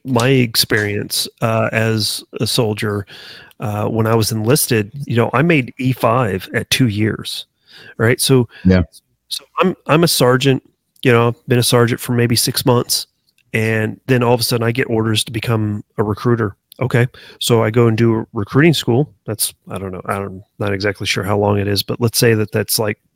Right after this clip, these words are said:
Speaker 1: six months, right? It's probably
Speaker 2: Sure.
Speaker 1: not that long, but let's say it's six months. So now I'm at
Speaker 2: Is
Speaker 1: year
Speaker 2: that a
Speaker 1: three.
Speaker 2: two-year duty? Is that a two-year duty, I guess, or is that a one year?
Speaker 1: Typically, yeah, yeah. It's
Speaker 2: Yeah.
Speaker 1: typically twenty-four months at least.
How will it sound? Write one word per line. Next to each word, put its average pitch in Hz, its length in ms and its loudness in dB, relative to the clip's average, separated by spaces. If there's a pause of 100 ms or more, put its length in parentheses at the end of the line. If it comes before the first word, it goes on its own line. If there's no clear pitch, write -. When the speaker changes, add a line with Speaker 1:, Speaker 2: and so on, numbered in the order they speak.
(380)
Speaker 1:
six - 260 -2
months, - 340 -8 (280)
right? 107 180 -2 (180)
It's - 120 -6 (300)
probably 139 220 2
Speaker 2:
Sure. 120 60 2
Speaker 1:
not 110 140 2
that 107 140 0
long, 110 240 2
but 104 180 -6
let's - 140 -20
say 120 80 -8
it's - 140 -8
six - 200 -6
months. 117 260 -6 (1000)
So - 160 2
now 147 240 4
I'm 135 120 4
at 127 160 0
Speaker 2:
Is 120 80 8
Speaker 1:
year 127 160 6
Speaker 2:
that 117 200 4
a - 40 0
Speaker 1:
three. 139 180 6
Speaker 2:
two-year 127 240 6
duty? 131 500 6
Is 104 120 4
that 120 100 6
a 104 40 4
two-year 123 420 6
duty, 127 400 6
I 131 40 4
guess, 143 400 4
or 87 140 2
is 90 80 6
that 87 80 4
a 82 60 4
one 87 240 4
year? 67 260 0 (180)
Speaker 1:
Typically, - 420 -20 (180)
yeah, 120 180 4 (340)
yeah. 113 140 0
It's 113 140 -4
Speaker 2:
Yeah. - 140 2 (140)
Speaker 1:
typically 123 400 2
twenty-four 117 420 -2
months 107 280 0
at - 80 -10
least. 110 340 -6